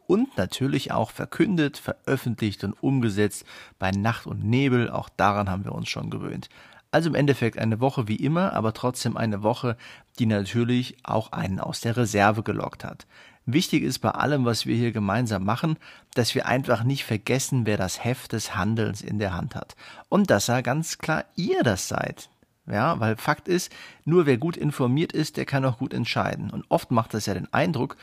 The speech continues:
dass weder die Ämter gut informiert sind, noch die Presse gut informiert ist und die Politiker vielleicht auch nicht immer. Umso wichtiger also, dass ihr im Thema seid. Es kommt natürlich viel auf einen zu.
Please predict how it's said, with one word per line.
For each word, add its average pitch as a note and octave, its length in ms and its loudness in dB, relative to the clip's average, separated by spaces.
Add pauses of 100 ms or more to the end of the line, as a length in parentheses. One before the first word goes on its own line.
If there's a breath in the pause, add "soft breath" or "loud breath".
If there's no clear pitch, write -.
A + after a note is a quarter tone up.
(320 loud breath)
dass A2+ 220 0
weder B2 260 2
die - 240 -12
Ämter D3 380 2
gut C3+ 200 0
informiert B2+ 600 0
sind, C3 280 0 (240 loud breath)
noch - 200 -6
die - 100 -10
Presse C3+ 460 -2
gut B2+ 160 -4
informiert B2 600 0
ist B2 280 -4 (260 soft breath)
und A#2+ 160 0
die A2+ 100 2
Politiker A2+ 440 2
vielleicht G#2 380 -2
auch C#3+ 160 2
nicht A2+ 200 0
immer. G#2+ 240 -6
Umso B2 420 2
wichtiger G#2+ 440 0
also, A#2 180 2
dass A#2 200 -4
ihr C#3 160 -2
im A#2+ 120 -2
Thema B2 360 0
seid. A2+ 380 -2 (420 loud breath)
Es C3+ 180 2
kommt - 160 0
natürlich D3 400 -2
viel D3+ 180 0
auf B2+ 160 2
einen G#2+ 260 0
zu. - 320 -8